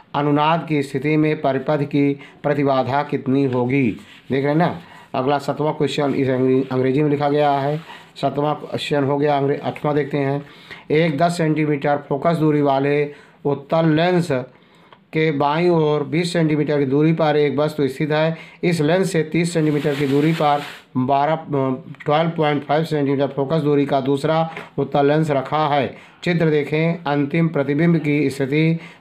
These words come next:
प्रकृति तथा आवर्धन ज्ञात कीजिए। देख रहे हैं ना, अथवा यंग के प्रकाश के, अ, व्यतिकरण प्रयोग में फ्रिंज की चौड़ाई का सूत्र प्राप्त कीजिए।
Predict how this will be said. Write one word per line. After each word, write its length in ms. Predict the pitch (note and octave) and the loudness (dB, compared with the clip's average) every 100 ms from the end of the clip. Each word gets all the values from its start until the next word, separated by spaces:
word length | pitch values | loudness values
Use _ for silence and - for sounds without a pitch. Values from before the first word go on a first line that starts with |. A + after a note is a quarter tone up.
| - | -8
प्रकृति 340 | A#2+ D#3+ D#3 | -2 -2 0
तथा 180 | C#3 C#3+ | 0 0
आवर्धन 880 | C#3+ C3+ C#3 C3 C3 B2+ E3 E3+ C3+ | 0 -2 0 0 0 0 0 0 2
ज्ञात 240 | C#3 C#3 | 0 -2
कीजिए। 400 | D#3 D#3 D#3 D3 G#2+ - - _ - | -2 0 0 0 -2 -8 -20 _ -4
देख 140 | C#3 | -2
रहे 100 | D3+ | 0
हैं 80 | F#3 | 0
ना, 140 | C3+ - - - - C#3+ | -2 -6 -20 -20 -10 -6
अथवा 520 | C#3 D3+ E3+ F#3 - - C3 | -4 0 0 -2 -6 -6 -2
यंग 280 | D#3 E3+ | 0 2
के 260 | D#3+ D#3+ D#3 | 0 0 -2
प्रकाश 520 | D3+ C3 C#3 D3+ D#3 | -2 -4 -2 -2 -2
के, 300 | - E3 E3+ | -2 0 0
अ, 60 | E3+ - - - B2+ | -2 -10 -20 -10 -4
व्यतिकरण 1080 | C3 A#2+ C3 E3 D#3+ C3+ C#3 C#3 E3 E3+ | -2 0 0 -2 -2 -2 0 0 2 0
प्रयोग 520 | E3+ - C#3 C#3 C#3 | -2 -8 -2 0 0
में 340 | C#3 D#3 E3 E3 _ _ - | 0 0 -2 -6 _ _ -4
फ्रिंज 340 | E3+ F3 E3 | 0 2 0
की 180 | D#3 D3 | 0 -2
चौड़ाई 540 | C#3+ C#3 C3+ D3 E3 | 0 0 2 2 0
का 240 | E3 C#3+ C#3 | 0 0 -2
सूत्र 380 | - D3 D#3 | -2 -2 -2
प्राप्त 400 | C#3 - D3+ D3+ | -4 -2 -2 -2
कीजिए। 580 | D#3+ D#3 D#3 D3+ C3 G2+ | -2 0 2 2 0 -2